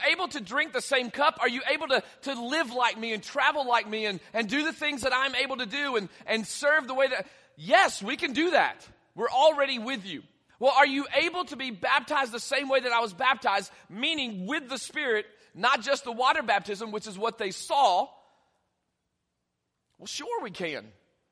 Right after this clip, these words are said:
I can do that. Many of you may be sitting there thinking,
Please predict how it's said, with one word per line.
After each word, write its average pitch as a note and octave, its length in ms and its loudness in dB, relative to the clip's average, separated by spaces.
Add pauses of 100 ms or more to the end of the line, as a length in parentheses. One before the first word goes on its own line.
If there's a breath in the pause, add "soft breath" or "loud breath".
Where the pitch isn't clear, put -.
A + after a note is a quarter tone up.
(560)
I - 100 -4
can C4+ 180 -6
do D#3+ 220 -4
that. F3+ 400 -2 (2250)
Many D4+ 180 -2
of D4+ 60 -4
you C#4+ 120 -4
may C4+ 120 0
be C4 100 -8
sitting C4+ 220 -8
there C4 120 -4
thinking, A#3+ 380 -4